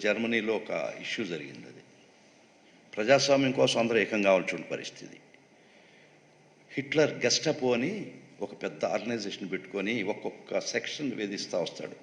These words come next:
గ్యాస్ చేంబర్స్ పంపిస్తాడు. First he came for Jews, తీసుకుపోయి పట్టుకుపోయి గ్యాస్ చేంబర్లో వేస్తాడు. I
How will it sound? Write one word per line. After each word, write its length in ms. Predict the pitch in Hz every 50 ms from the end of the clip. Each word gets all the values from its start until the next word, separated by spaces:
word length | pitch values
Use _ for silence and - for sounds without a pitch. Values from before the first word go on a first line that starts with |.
| - 80 95
గ్యాస్ 200 | 104 107 101 - -
చేంబర్స్ 320 | - 87 85 73 67 - - -
పంపిస్తాడు. 540 | - - - - - - - - - - - 80 - - - - - - - - - - - - - - - - -
First 240 | 143 139 - - - 170
he 40 | 147 -
came 180 | 127 117 113 113 -
for 120 | - 101 90 82 -
Jews, 220 | - 95 87 85 - - - - - - - - - - - - - - - - - - - - - - -
తీసుకుపోయి 360 | 113 110 - - - 113 104 -
పట్టుకుపోయి 360 | - 92 - - - - 101 98 101 -
గ్యాస్ 180 | 101 92 - -
చేంబర్లో 340 | - 80 67 - 67 65 - -
వేస్తాడు. 320 | - - - - - - - - - - - - - - - - - - - -
I 40 | 117